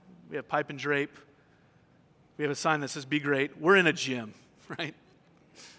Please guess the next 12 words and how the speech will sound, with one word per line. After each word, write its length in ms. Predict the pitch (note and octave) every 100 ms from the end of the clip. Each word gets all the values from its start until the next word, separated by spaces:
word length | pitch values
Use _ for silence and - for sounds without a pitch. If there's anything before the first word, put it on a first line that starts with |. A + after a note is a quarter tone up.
| -
Right? 160 | - - - _ _ _ _ _ _ _ -
So 540 | - G3 F3 F3 F3 - - A2
w-, 180 | C3+ F3+
w-, 240 | - F3 E3+
what, 300 | E3+ F#3+ F3+
what 140 | F#3+
in 60 | F#3
the 60 |
world 240 | E3 E3+ E3
does 140 | D3+
this 160 | D3+ D#3
mean 400 | D3 C#3 B2